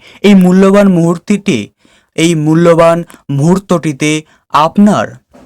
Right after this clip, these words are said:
আপনি যা উচ্চারণ করেন বা যা অন্তরে অনুভব করেন, তা সরাসরি আপনার অবচেতন মনে প্রবেশ করে, যা, আর অবচেতন মনে যা একবার প্রবেশ করে, তাকে বাস্তবে রূপ নিতে কেউ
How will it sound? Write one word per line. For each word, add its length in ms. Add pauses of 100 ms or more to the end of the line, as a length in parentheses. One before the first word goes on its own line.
(720)
আপনি 360
যা 280
উচ্চারণ 460
করেন 480 (300)
বা 460 (220)
যা 200
অন্তরে 540
অনুভব 440 (120)
করেন, 280
তা 160
সরাসরি 560
আপনার 400
অবচেতন 540
মনে 260
প্রবেশ 380
করে, 340 (300)
যা, 220 (300)
আর 140 (100)
অবচেতন 500
মনে 440 (400)
যা 300 (100)
একবার 400
প্রবেশ 340
করে, 220
তাকে 300
বাস্তবে 640
রূপ 240 (640)
নিতে 500 (240)
কেউ 160